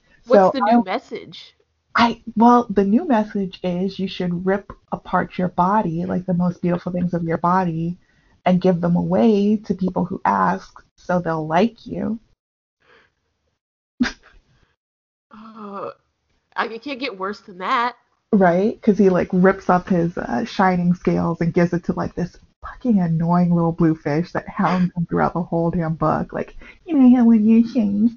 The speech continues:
Speaker 2: scales? Can I please?" And it's just, it's, it's such a bad message. But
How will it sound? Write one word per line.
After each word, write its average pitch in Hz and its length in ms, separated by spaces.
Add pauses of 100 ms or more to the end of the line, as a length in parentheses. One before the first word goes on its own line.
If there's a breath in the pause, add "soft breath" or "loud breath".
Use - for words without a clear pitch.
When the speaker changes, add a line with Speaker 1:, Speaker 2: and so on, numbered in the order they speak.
Speaker 2:
scales? 190 580 (200)
Can 240 220
I 214 120
please?" 208 640 (1080 loud breath)
And 202 840 (220)
it's 214 260
just, - 640 (120)
it's, 208 200 (120)
it's 202 220 (140)
such 180 200
a 185 40
bad 175 340
message. 220 520
But 175 340